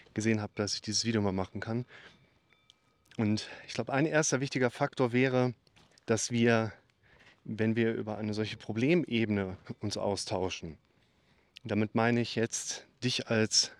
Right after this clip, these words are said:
Betroffenen und mich als Therapeuten, dann ist es wichtig, dass wir eine breitere Informationsbasis haben,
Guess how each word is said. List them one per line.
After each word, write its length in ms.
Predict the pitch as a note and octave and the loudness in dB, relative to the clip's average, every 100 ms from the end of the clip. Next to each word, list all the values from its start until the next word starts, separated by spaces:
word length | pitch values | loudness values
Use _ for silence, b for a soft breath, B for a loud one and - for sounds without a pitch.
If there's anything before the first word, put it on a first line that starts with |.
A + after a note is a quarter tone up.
| _ | _
Betroffenen 600 | - - A#2 B2+ D#3 E3+ | -10 -2 0 2 2 2
und 200 | - - | 2 0
mich 240 | A2 A#2+ A#2 | 2 2 2
als 300 | A2+ - - | 0 0 -4
Therapeuten, 680 | A2 G2+ - G#2+ G#2+ E2+ - B B B B B B _ _ _ _ _ _ _ _ _ - | -2 -2 2 2 2 -6 -12 B B B B B B _ _ _ _ _ _ _ _ _ -14
dann 100 | - | -8
ist 180 | F#2 - | -6 -4
es 160 | G2+ - | -2 2
wichtig, 560 | A2+ - C#3 C3 - - B B B B B | 2 2 2 2 -4 -8 B B B B B
dass 240 | G#2+ G#2 A2+ | -2 0 0
wir 500 | G#2+ A2 G#2+ G#2+ G#2+ B B _ _ B B B B B | 2 4 4 2 0 B B _ _ B B B B B
eine 140 | - F#2+ | -4 -4
breitere 600 | - F#2+ G#2 C3+ C3+ B2 | -2 2 2 2 2 0
Informationsbasis 1500 | A#2 - A2+ A2 - B2 B2 - - G2+ G2 G#2+ F#2+ - - | 0 0 2 2 2 2 2 -4 -2 0 2 0 0 -4 -2
haben, 340 | F2 E2 E2+ | -4 -4 -8